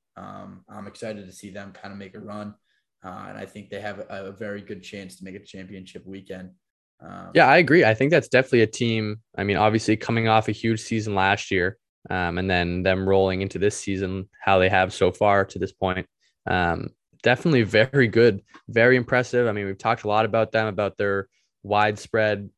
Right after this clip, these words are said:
Speaker 2: points. Like, everyone is putting up points. Everyone is being consistent. Um, they got good goaltending, um, attack, everything. Like, they're, they're firing. So I'm, I definitely would not be shocked to see them,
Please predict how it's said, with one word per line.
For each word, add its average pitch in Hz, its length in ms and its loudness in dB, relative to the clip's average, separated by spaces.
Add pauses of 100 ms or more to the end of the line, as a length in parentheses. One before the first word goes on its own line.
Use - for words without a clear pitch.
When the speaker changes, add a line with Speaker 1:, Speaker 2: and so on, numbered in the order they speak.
(140)
Speaker 2:
points. 113 500 -8
Like, 85 240 0
everyone 107 440 0
is 104 80 -4
putting 107 240 -2
up 98 160 -4
points. 104 560 -6 (300)
Everyone 104 280 2
is 98 100 -2
being 104 220 0
consistent. 104 680 -2 (320)
Um, 85 500 -2 (320)
they 101 100 4
got 98 160 2
good 107 180 4
goaltending, 104 720 0 (340)
um, 82 460 -8
attack, 98 540 0
everything. 92 420 0
Like, 82 160 -8
they're, 104 500 4
they're 107 140 2
firing. 90 480 2
So 87 200 -2
I'm, 90 260 -2 (380)
I 117 80 4
definitely 135 340 6
would 117 100 4
not 117 240 2
be 113 60 0
shocked 104 380 2
to - 60 -14
see 101 220 -6
them, 92 420 -2